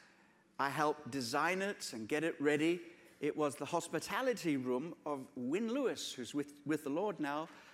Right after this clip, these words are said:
uh, my spiritual father, and, and, and, and he never got to use it because he was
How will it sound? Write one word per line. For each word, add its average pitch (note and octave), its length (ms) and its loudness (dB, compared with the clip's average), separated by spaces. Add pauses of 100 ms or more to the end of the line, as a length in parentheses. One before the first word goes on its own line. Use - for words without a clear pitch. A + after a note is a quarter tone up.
(300)
uh, A#2 340 0
my A#2+ 100 -4
spiritual C3+ 440 -4
father, E3+ 380 2
and, C3 120 0
and, B2+ 180 -4
and, C3+ 200 -2 (120)
and C3 220 -2 (520)
he G#3 600 0
never G#3 280 0
got G#3 220 -2
to G#3+ 100 -4
use G3+ 260 2
it - 240 -6 (480)
because G3+ 600 -2 (280)
he G3 180 0
was F3 420 0